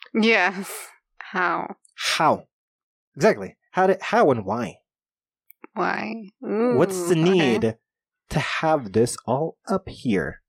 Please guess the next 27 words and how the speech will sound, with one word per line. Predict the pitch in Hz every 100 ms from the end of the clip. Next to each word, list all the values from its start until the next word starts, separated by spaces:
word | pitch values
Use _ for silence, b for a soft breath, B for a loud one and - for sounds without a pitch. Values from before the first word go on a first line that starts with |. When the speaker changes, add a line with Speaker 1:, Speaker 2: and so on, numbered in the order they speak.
| 202
Speaker 1:
Mm-hmm. | 175 175 - - _ _ _ _ _ _ 110 - - -
Speaker 2:
Very | - - 156 156 101 123 123
interesting. | 110 107 101 85 B B B B _
People | - - 208 233 226 208 196 -
who | 165 143
come | - 135 131 123 117
to | - 120
the |
mountain | 104 95 67 - 104 - _ _ _ _ _ _ -
as | 131 131
visitors | 127 107 139 151 87 85 156 - - _ _ _ _ - _ _ _ _ _ _ _ -
are | 127
not | 120 113 156 - -
allowed | 151 185 214 113 131 _ _ _ _ _
to | - 135
see | - 202 196 - _
any | 147 165 -
of | 151 139 135
the | 127
relics | 208 185 -
that | 156 -
aren't | 127 139 -
on | 123 147
display | - - 101 107 -
in | 113
their | 104 151
libraries. | 208 185 87 80 85 -